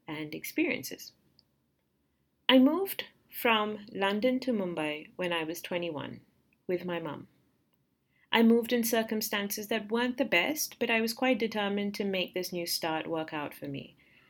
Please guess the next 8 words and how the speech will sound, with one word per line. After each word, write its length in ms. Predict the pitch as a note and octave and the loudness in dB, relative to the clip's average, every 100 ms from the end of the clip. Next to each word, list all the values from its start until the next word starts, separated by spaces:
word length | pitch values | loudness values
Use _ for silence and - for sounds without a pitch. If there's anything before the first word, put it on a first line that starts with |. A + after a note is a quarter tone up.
| _ _ - | _ _ -2
But 120 | A3 | 2
now, 300 | G3+ F#3 A#3 | 4 4 2
if 160 | A3+ | 2
I 60 | A3 | 2
look 280 | G#3 G#3+ - | 2 0 -2
back, 580 | G3 C4 E4 - - - | -4 -2 -4 -8 -16 -4
it 400 | G#3+ G#3+ - - - - | -2 -2 -6 -12 -14 -16
took 400 | - G#3 - - | -8 -6 -6 -10